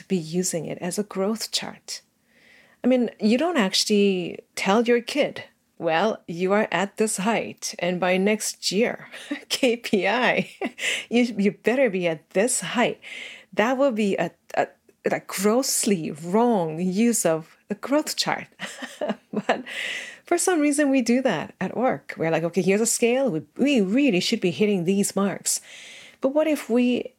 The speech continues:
use that scale as a growth chart and say, "Hey, here's, here's how much you have grown since last time we measured. And here's how much you have grown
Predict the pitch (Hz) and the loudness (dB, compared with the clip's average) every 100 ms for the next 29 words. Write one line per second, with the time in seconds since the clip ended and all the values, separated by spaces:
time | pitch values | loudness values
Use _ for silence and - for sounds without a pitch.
0 | _ _ 175 185 240 269 196 180 - 165 | _ _ -4 2 2 4 2 0 -2 -2
1 | 156 156 160 180 202 - 190 185 - - | -2 -2 -2 -2 -4 -4 -2 -2 -2 -4
2 | - - - 175 - 180 202 330 262 151 | -4 -10 -10 -6 -2 0 2 2 2 0
3 | - - 185 190 - - _ - - - | -6 -2 2 2 0 -4 _ -20 -20 -20
4 | _ - 202 220 220 226 226 220 196 208 | _ 2 2 2 2 2 2 2 2 2
5 | 202 - 175 185 202 151 143 - _ _ | 0 -4 0 2 2 0 -6 -14 _ _
6 | _ - 185 175 170 175 180 - 180 170 | _ -2 0 0 2 2 2 -2 -4 -4
7 | 165 151 143 - - - _ _ _ _ | -4 -4 -4 -8 -14 -20 _ _ _ _
8 | _ _ _ _ 196 190 190 180 - 190 | _ _ _ _ 2 4 4 0 0 2
9 | 202 214 208 202 208 - 175 185 190 190 | 2 2 4 4 2 0 2 2 4 2
10 | 175 - - - - 175 - 180 185 | 2 -2 -8 -8 -4 -4 2 4 4